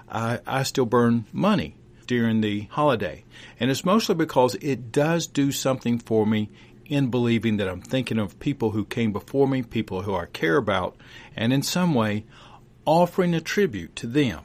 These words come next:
But one of the ways that we might use it is understanding that as traditional martial artists, what we believe about something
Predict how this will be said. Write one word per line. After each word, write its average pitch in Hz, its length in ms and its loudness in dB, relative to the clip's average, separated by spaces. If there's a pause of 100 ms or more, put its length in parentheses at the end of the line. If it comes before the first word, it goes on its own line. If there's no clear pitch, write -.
(540)
But 107 100 -2
one 180 180 2
of - 20 6
the 233 80 4
ways 139 360 2
that 104 100 -2
we 110 260 4
might 113 320 2
use 107 380 -2
it - 200 -12 (300)
is 107 200 -2
understanding 143 640 0
that 104 120 0
as 101 120 -6
traditional 160 520 -2
martial 147 380 -2
artists, 107 480 -2 (460)
what 156 340 0
we 208 140 2
believe 165 480 0
about 107 260 0
something 95 560 -6